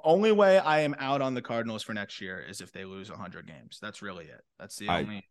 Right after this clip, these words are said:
Speaker 1: it's the only way. I, it's
Speaker 2: Yeah.
Speaker 1: the only way that I can't fathom this team.
Speaker 2: So if they lose ninety-nine, you're, you're in? <laughs> No, I know.
Speaker 1: Talk to me then.
Speaker 2: <laughs> Yeah,
Speaker 1: Talk
Speaker 2: I'm
Speaker 1: to me
Speaker 2: just,
Speaker 1: then.
Speaker 2: I'm just
Speaker 1: It'll
Speaker 2: being a
Speaker 1: be real
Speaker 2: dickhead.
Speaker 1: close. It'll be real close. I think ninety-five plus will probably be what it is.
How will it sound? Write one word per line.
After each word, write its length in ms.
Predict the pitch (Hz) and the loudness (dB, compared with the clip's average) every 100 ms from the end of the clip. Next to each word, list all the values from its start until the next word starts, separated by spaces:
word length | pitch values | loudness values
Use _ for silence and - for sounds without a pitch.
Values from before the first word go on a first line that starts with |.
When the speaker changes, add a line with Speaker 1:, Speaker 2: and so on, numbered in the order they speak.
| _ | _
Speaker 1:
it's 120 | - | -20
the 80 | 98 | -16
only 180 | 92 90 | -16 -16
way. 140 | 80 - _ - | -18 -20 _ -14
I, 120 | 95 | -12
it's 220 | 92 - | -12 -8
Speaker 2:
Yeah. 80 | - | -4
Speaker 1:
the 40 | 139 | 0
only 200 | 151 175 | 2 4
way 100 | 156 | 4
that 140 | 143 | 2
I 80 | 127 | 0
can't 340 | 123 127 117 - | -4 -8 -8 -8
fathom 380 | 113 101 98 | -8 -8 -10
this 120 | 98 - | -12 0
team. 120 | - | 6
Speaker 2:
So 60 | 123 | 6
if 80 | |
they 140 | 98 117 | 8 6
lose 260 | 107 104 | 6 4
ninety-nine, 500 | 110 98 98 92 90 | 4 4 4 2 2
you're, 180 | 92 90 | 0 0
you're 260 | 90 92 92 | 0 2 2
in? 180 | 95 98 _ _ _ _ _ _ _ - | 2 -2 _ _ _ _ _ _ _ 4
<laughs> 300 | 131 233 147 | 8 8 6
No, 260 | 120 123 110 | 4 2 2
I 100 | 120 | 6
know. 120 | 135 | 8
Speaker 1:
Talk 100 | 170 | 8
to 80 | 180 | 4
me 100 | 160 | 0
then. 260 | 139 107 - - | 0 -2 -4 -6
Speaker 2:
<laughs> 80 | 127 | -2
Yeah, 80 | 120 | 6
Speaker 1:
Talk 140 | 202 - | 8 8
Speaker 2:
I'm 40 | |
Speaker 1:
to 40 | 214 | 6
me 40 | |
Speaker 2:
just, 100 | 220 | 6
Speaker 1:
then. 260 | 185 156 147 | 6 6 4
Speaker 2:
I'm 100 | 156 | 2
just 140 | 139 151 | 4 6
Speaker 1:
It'll 160 | 139 | 8
Speaker 2:
being 140 | 208 220 | 6 4
a 20 | |
Speaker 1:
be 60 | 202 | 6
real 160 | 214 | 6
Speaker 2:
dickhead. 60 | 175 | 6
Speaker 1:
close. 420 | 160 123 98 - - | 4 4 0 -6 0
It'll 140 | 165 | 4
be 100 | 165 | 6
real 200 | 156 151 | 6 6
close. 240 | 143 117 - | 4 0 0
I 120 | 147 | 2
think 140 | 185 | 6
ninety-five 500 | 180 165 160 151 135 - | 6 6 6 6 6 2
plus 280 | 120 95 - | -2 -2 -6
will 60 | |
probably 320 | - 98 95 | -8 -8 -6
be 260 | 92 90 90 - | -8 -10 -12 -14
what 180 | 104 104 | -10 -10
it 100 | 90 | -10
is. 280 | 90 92 | -14 -16